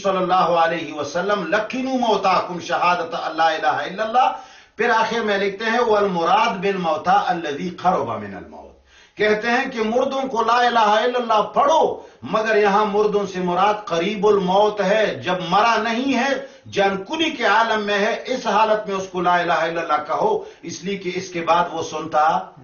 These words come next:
یہ ہدایہ لکھتا ہے۔ آخر، آخر فقہ کی کون سی کتاب تم مانو گے؟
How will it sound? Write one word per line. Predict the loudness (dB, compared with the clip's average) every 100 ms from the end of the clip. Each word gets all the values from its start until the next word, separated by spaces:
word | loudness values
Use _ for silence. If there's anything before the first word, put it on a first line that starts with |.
| -20 -20 _
یہ | -6 -4 0 0
ہدایہ | 2 2 4 2
لکھتا | 0 -2 -2 0
ہے۔ | -2
آخر، | -4 -6 -10 -10 -14 -20 -2
آخر | 0 0 -2 -2 -2
فقہ | -2 0 -2
کی | -4
کون | -4 2 2 2
سی | -2 -6
کتاب | -4 -2 -2 -2
تم | -4
مانو | -2 -2 -4
گے؟ | -10